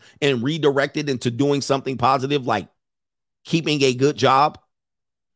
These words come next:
making sure you never fumble the bag, making sure you have your priorities in order, you can make all the excuses you want for other people to have control, but you ultimately have the control.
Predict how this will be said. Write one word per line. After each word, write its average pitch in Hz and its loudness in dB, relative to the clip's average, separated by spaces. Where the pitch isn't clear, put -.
making 147 0
sure 160 0
you 156 -4
never 147 0
fumble 147 0
the 143 0
bag, 147 4
making 165 0
sure 160 0
you 156 -4
have 151 2
your 156 0
priorities 151 2
in 139 2
order, 143 2
you - 2
can 208 2
make 202 2
all 185 6
the 175 0
excuses 160 -4
you 151 -4
want 175 2
for 151 0
other 180 2
people 147 0
to 135 6
have 135 2
control, 123 2
but 170 2
you 226 0
ultimately 160 2
have 117 2
the 110 -2
control. 101 -2